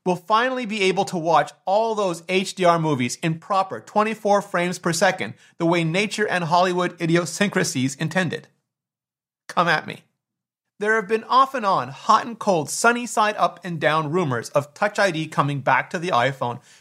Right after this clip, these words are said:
with either an in-display reader or a power button mounted reader, either this year or next. Apple just added mask detection to the I O S thirteen point five beta,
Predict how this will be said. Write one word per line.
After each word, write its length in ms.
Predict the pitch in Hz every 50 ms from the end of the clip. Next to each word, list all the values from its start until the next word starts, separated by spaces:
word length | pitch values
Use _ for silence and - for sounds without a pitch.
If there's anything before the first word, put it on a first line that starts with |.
| _
with 140 | 175 170 165
either 280 | - 190 190 170 175 160
an 160 | 160 165 165 -
in-display 580 | 208 220 233 254 233 - - 202 185 180 185
reader 400 | 170 131 131 127 127 139 143 -
or 160 | - 151 151 151
a 60 | 151
power 400 | - - - 165 196 208 208 170
button 280 | 131 131 - 123 120
mounted 360 | 113 113 110 104 - 139 113 117
reader, 340 | 123 120 113 58 57 - - _ _ _ _ _ _
either 240 | 185 180 175 180 170
this 300 | 139 151 220 226 - -
year 320 | 147 131 127 135 - - _
or 120 | - 160 185
next. 440 | 208 160 98 - - - - - _ _ _ _ _ _ _ _ _ _ _ _ _ _ -
Apple 320 | 196 247 247 - 277 269
just 200 | 190 240 233 - -
added 340 | 160 165 175 180 175 151
mask 380 | 135 135 139 151 175 208 208 -
detection 420 | 214 165 - 156 139 - - 151
to 80 | 139 156
the 120 | 139 139
I 180 | - 147 156 165
O 140 | 175 165 139
S 160 | 147 147 143
thirteen 400 | - - 165 165 165 - 175 170
point 260 | 165 - 147 135 139 -
five 320 | - 131 123 131 131 -
beta, 340 | - 202 190 - - -